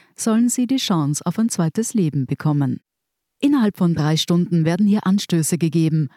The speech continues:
wie man Kleidung mit wenigen Stichen verschönert und individualisiert.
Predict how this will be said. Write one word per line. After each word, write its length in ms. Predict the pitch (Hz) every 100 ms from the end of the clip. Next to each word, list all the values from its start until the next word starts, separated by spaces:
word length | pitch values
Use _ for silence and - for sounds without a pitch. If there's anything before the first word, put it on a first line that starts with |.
| _
wie 80 | 269
man 180 | 254 254
Kleidung 420 | - 165 160 175
mit 200 | 196 -
wenigen 380 | 190 226 226 170
Stichen 380 | - 165 - 175
verschönert 600 | 196 - 202 196 156 -
und 160 | 240 240
individualisiert. 1040 | 185 156 151 156 151 190 - 190 - -